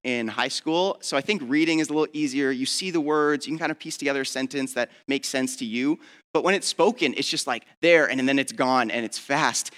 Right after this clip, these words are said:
and you just can't keep up, and it's ridiculous. It's brutal, okay? So, yeah, I couldn't tell what these people are saying, and honestly, it made me think,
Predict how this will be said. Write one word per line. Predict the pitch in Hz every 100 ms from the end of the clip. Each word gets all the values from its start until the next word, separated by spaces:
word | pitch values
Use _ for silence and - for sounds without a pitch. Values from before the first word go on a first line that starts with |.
| -
and | 147
you | 139
just | 143 -
can't | - 156 151
keep | - 143 147
up, | 131 - _ _ _ -
and | 131 127 123 - -
it's | 143
ridiculous. | 110 139 139 - 147 143 110 -
It's | 123 -
brutal, | - 131 151 160 139 107 - _
okay? | 139 151 165 160 - -
So, | 160 147 -
yeah, | 160 92 - _
I | 131
couldn't | 202
tell | 202 185
what | 175
these | 170
people | 165 156
are | 156
saying, | - 123 117 117 113 _ _ -
and | 139 127 120 120 - _
honestly, | - 127 175 165 170 160 147
it | 143
made | 160 160
me |
think, | 151 151 139 -